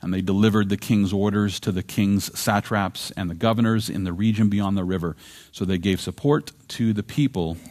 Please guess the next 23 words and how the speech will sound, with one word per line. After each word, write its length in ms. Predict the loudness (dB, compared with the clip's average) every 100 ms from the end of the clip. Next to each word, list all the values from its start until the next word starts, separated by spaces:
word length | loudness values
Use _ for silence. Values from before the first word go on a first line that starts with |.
| -8
and 160 | -2 0
the 80 | 0
house 280 | -2 -4 -6
of 160 | -8
God." 380 | -4 -4 -4 -12 -20 _ _ _ _ _ _ _ _ _ _ _ _ _ -20 -4 6
Now, 80 |
here 80 | 6
in 60 | 8
the 80 | 6
final 220 | 4 6
verses 320 | 4 4 4
of 100 | 4
this 140 | 2
chapter, 340 | 4 2 2 2
we 140 | 2
learned 160 | 2 2
about 180 | 0 2
the 80 |
day 240 | 2 2 2
when 260 | 2 4
the, 240 | 4 2 2
this 180 | 0 0
group 340 | 4 4 4